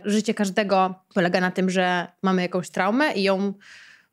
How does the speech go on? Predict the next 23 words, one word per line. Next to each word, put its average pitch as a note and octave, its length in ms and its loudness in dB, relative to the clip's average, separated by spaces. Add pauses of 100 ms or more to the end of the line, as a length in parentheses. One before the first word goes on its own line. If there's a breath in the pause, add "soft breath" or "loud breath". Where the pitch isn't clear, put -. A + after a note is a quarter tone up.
(280)
zajmujemy F#3+ 460 2
się G3+ 140 -12
nią F3+ 300 -8
i G3 80 -6
w - 80 -10
ten G3 140 -4
sposób G3 380 -8
po G3 100 -8
prostu G3+ 260 -6
rośniemy F#3+ 380 0
jako F3+ 200 -2
ludzie, F3 340 0
więc E3+ 640 -8
to F#3+ 100 2
mi F3+ 120 0
też F#3+ 120 -4
bardzo F3+ 260 -2
dużo F3+ 220 -4
zmieniło, F3 440 0
że E3+ 100 -6
przestałam F3+ 460 -4
myśleć F3+ 320 -4
tak - 300 -10